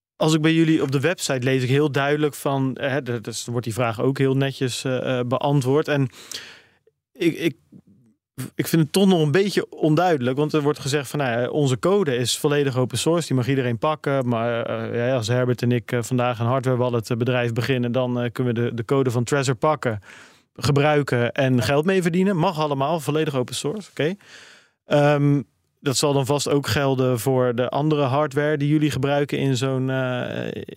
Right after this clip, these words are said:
in zo'n hardware wallet. Maar ik vind het, eh, nog steeds een beetje, eh, eh, ik, of in ieder geval, ik wist niet dat dat gebeurde in de industrie, dat degene die jullie die, die, eh, secure elements levert ook zegt van, "Joh,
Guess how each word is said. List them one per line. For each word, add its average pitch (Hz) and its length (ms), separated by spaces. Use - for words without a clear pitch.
in 127 120
zo'n 131 120
hardware 135 340
wallet. 131 360
Maar 147 300
ik 143 180
vind 156 220
het, 131 120
eh, - 120
nog 131 220
steeds 170 240
een - 80
beetje, 123 500
eh, 131 240
eh, 123 80
ik, - 300
of 123 100
in 131 60
ieder 135 60
geval, - 160
ik 131 60
wist 131 180
niet 139 140
dat 131 180
dat 131 280
gebeurde 143 380
in 120 100
de 120 80
industrie, 123 400
dat 139 320
degene 151 420
die 139 120
jullie 143 240
die, 131 360
die, 123 400
eh, 123 180
secure 131 340
elements 156 360
levert 156 360
ook 180 220
zegt - 280
van, 147 160
"Joh, 160 340